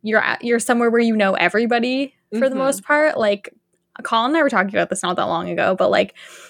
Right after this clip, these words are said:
Speaker 1: you know, when we were in university, we would go into a bar and there was a chance that you would know literally every single person in that bar.
Speaker 2: Yeah.
Speaker 1: Like, that just doesn't happen anymore.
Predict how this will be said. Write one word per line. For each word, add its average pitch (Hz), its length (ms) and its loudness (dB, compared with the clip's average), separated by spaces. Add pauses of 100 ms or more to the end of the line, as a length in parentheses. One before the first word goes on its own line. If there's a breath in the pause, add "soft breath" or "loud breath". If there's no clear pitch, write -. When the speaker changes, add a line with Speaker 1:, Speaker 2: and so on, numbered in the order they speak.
(440 loud breath)
Speaker 1:
you 240 100 2
know, 226 100 4
when 226 160 2
we 247 100 4
were 302 60 2
in 370 80 4
university, 202 680 0
we 226 260 0
would 254 220 0
go 190 160 2
into 233 220 0
a 208 80 2
bar 175 500 2
and 214 160 -2
there 220 100 0
was 262 120 2
a 277 40 0
chance 226 280 -2
that 240 80 -4
you 214 100 0
would 214 160 0
know 196 180 -2
literally 185 460 2
every 190 240 0
single 202 240 -6
person 190 340 -6
in 190 80 -8
that - 200 -8
bar. - 380 0
Speaker 2:
Yeah. - 180 -6
Speaker 1:
Like, 214 180 0
that 240 140 2
just 359 160 0
doesn't 254 220 0
happen 180 340 -2
anymore. 180 680 -4